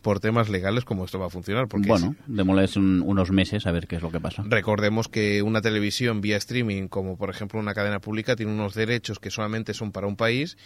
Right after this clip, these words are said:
Speaker 1: y que si eso se puede retransmitir a otro país, significa que está violando unos derechos que ha comprado otra cadena.
Speaker 2: Veremos, a ver qué pasa, porque en eso de Internet nunca se sabe.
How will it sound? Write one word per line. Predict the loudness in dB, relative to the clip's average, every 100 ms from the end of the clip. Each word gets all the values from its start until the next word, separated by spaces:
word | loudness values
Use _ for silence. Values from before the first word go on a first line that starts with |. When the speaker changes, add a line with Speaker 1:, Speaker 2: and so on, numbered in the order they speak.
| -20 -10
Speaker 1:
y | -10
que | -4 -4 -4
si | -4 -2
eso | -2 -2
se | -8 -6
puede | -4 -4
retransmitir | -4 -6 -4 -4 -4 -4 -2 0
a | -2
otro | -4 -4
país, | 0 0 2 0
significa | -4 -4 -4 -4 -4 -4
que | -2
está | -4
violando | -2 -2 -2
unos | -2 -2
derechos | -2 -2 -4
que | -6
ha |
comprado | -4 -2 -2
otra | -4 -6
cadena. | -4 -2 -4 -6 -18 -20 -20 -20 -20 -20 -20 -20 -4
Speaker 2:
Veremos, | 8 12 12 12 8 6
a |
ver | 6 8
qué |
pasa, | 8 8 8
porque | 6
en | 6
eso | 8
de |
Internet | 8 8 8 6 6
nunca | -2 4 4 6
se | 6
sabe. | 6 6